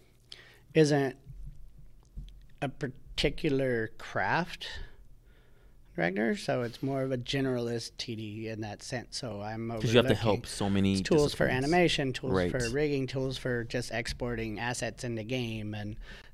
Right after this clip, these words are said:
Speaker 1: more pipeline work. Um, like, character T D is, of course, doing rigging and muscle simulations and cloth sims and, and everything related to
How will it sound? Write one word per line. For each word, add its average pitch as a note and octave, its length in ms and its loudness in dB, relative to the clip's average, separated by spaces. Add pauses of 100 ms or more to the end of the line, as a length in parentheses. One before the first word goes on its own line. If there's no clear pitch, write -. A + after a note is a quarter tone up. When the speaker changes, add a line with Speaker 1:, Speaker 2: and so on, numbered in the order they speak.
Speaker 1:
more C3 200 2
pipeline A2 720 -4 (320)
work. A#2 440 -4 (320)
Um, A#2+ 520 -4 (160)
like, G2 200 -8
character D#3+ 340 4
T C3 200 -4
D A#2 200 -4
is, A2 160 -6
of A2 80 -8
course, G#2 220 -6
doing A2 240 -4
rigging C3+ 440 2
and G2+ 240 -8
muscle C#3 300 -2
simulations A2 800 -4
and G2+ 160 -10
cloth C3 240 -2
sims A2 500 -8
and, G#2 260 -10 (520)
and B2 80 0
everything A#2+ 340 -2
related G#2+ 420 -4
to G#2+ 200 -6